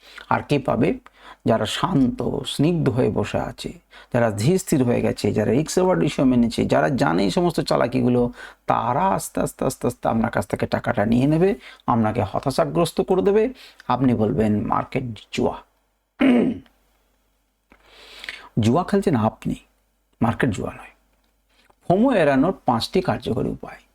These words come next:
তাহলে আমরা প-, প-, ট্রেডিং কি, ফোমো ট্রেডিং কি ইত্যাদি সমস্ত বিষয়গুলো জানলাম। এবার ট্রে-, আমরা কি করে এই, মানে, পাঁচটি গুরুত্বপূর্ণ উপায় কি? প্রথম নাম্বার, আমরা ট্রেডিং প্ল্যান মেনে চলব।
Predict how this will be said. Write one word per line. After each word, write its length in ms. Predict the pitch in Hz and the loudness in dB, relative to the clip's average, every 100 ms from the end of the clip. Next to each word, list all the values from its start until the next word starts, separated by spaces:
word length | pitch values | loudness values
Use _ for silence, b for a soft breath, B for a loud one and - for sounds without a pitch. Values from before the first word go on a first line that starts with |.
| - | -2
তাহলে 160 | 254 | 2
আমরা 220 | 240 208 214 | 2 2 0
প-, 200 | - 196 | -2 -6
প-, 220 | - 165 | -4 -4
ট্রেডিং 340 | - 175 180 180 | 0 2 2 0
কি, 340 | 170 170 160 139 | 2 2 2 2
ফোমো 200 | 160 165 | 0 2
ট্রেডিং 300 | 160 156 156 | 2 2 0
কি 80 | |
ইত্যাদি 280 | 151 156 147 | 0 0 0
সমস্ত 300 | - 151 143 | 0 0 0
বিষয়গুলো 400 | 139 131 151 147 | 0 0 0 2
জানলাম। 340 | 135 143 156 151 | 2 2 2 2
এবার 160 | 143 - | 0 0
ট্রে-, 140 | - | 0
আমরা 320 | 127 170 151 - _ _ _ _ _ - | 2 2 0 -4 _ _ _ _ _ -2
কি 140 | 330 | 0
করে 380 | 349 131 117 - - | 2 2 2 0 0
এই, 300 | 131 120 120 - | 2 2 -2 -2
মানে, 180 | 123 113 | 0 0
পাঁচটি 360 | 120 117 - 143 | 0 -2 0 0
গুরুত্বপূর্ণ 560 | 127 120 - - 120 113 | 0 -2 -4 0 2 2
উপায় 300 | 104 151 - | 2 -2 -4
কি? 120 | - | -6
প্রথম 340 | - - 185 | -4 0 0
নাম্বার, 300 | 147 110 104 - _ b b b | 2 0 -2 -6 _ b b b
আমরা 240 | 110 107 | 0 0
ট্রেডিং 400 | 98 - 107 139 | -2 0 2 2
প্ল্যান 360 | 143 113 107 107 | 0 0 2 2
মেনে 240 | 101 120 | 0 -4
চলব। 360 | - - 50 | -6 -10 -12